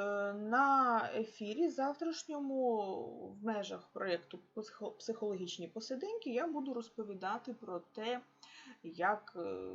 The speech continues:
не знести собі дах при спілкуванні з комуною, як максимальну користь для себе з цього процесу, е, вижати, так? Е, ефір буде проходити на сторінці організатора.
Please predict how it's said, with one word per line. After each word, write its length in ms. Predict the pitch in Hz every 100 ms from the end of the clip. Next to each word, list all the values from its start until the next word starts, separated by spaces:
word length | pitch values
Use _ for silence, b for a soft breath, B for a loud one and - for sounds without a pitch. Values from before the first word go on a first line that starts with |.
| 131
не 400 | 180 170 180 214
знести 460 | 214 196 196 - 208
собі 380 | - 180 175 170
дах 500 | 175 214 254 254 220 -
при 220 | 196 226
спілкуванні 800 | - - 185 - 175 180 190 185
з 120 | -
комуною, 500 | - 202 156 135 165
як 180 | 196 -
максимальну 840 | 180 170 - 180 185 190 180 160 -
користь 360 | - 220 226 175
для 120 | 175
себе 460 | 175 185 196 175 175 - _ _ B 311 254 B
з 140 | -
цього 460 | - 214 202 196 185
процесу, 720 | 226 202 - 220 220 - 190
е, 600 | - 185 180 180 - 180
вижати, 500 | 202 - 117 - -
так? 180 | - 311 - - 349 311 277 B
Е, 340 | 175 170 170 175 - _ -
ефір 380 | - 294 320 233
буде 400 | 202 233 190 180
проходити 840 | - 233 233 240 185 180 - 175
на 340 | 196 190 185
сторінці 920 | - - 196 190 175 165 - 165 156 -
організатора. 880 | - 202 202 226 320 370 392 403